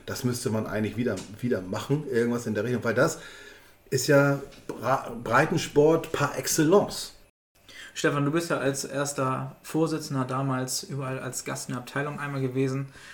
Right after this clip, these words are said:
Speaker 2: und hast dir das mal angeschaut oder mal die Sportart ausprobiert. Finde ich sehr löblich, um, ich nenne das mal als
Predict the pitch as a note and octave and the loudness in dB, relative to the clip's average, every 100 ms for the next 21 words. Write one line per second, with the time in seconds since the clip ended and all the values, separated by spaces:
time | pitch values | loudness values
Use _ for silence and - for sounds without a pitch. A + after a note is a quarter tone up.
0 | - - B2+ B2 C3 A#2+ A#2+ A#2 B2+ C#3 | -18 -10 -8 -6 -4 -6 -4 -2 -2 -2
1 | - C3+ C#3 C3+ B2+ A#2+ A2 A2+ C3 A#2 | -2 2 2 0 -4 -4 -4 -6 -8 -6
2 | A#2 - B2+ A#2+ B2 B2+ - B2+ C3+ C3 | -6 -6 -6 -6 -6 -8 -8 -2 -2 -2
3 | - C3 B2 B2 A#2+ B2+ C#3 C3+ C3+ - | -4 -4 0 0 4 2 4 0 0 -10
4 | - C#3 B2 B2 C3+ C3 B2+ B2 C3 B2+ | -10 -6 -4 -4 -6 -4 -4 -4 -6 -4
5 | A#2 - | -6 -8